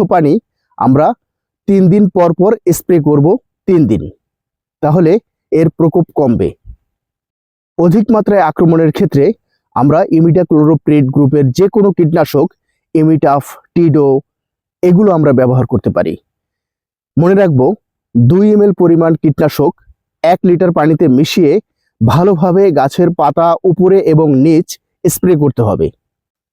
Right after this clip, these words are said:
এভাবে আমরা পরপর দুই দিন বা তিন দিন স্প্রে করব এবং এক সপ্তাহ অন্তর স্প্রে করব। আমরা প্রায় সময় লক্ষ্য করি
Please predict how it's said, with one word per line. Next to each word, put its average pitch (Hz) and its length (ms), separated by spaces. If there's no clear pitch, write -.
এভাবে 175 380
আমরা 151 260
পরপর 190 460
দুই 175 200
দিন 208 220
বা 143 120
তিন 208 220
দিন 202 120
স্প্রে 160 280
করব 127 240
এবং 151 180
এক 220 200
সপ্তাহ 208 400
অন্তর 233 400
স্প্রে 143 280
করব। 98 240
আমরা 160 280
প্রায় 196 220
সময় 226 240
লক্ষ্য 180 300
করি 156 200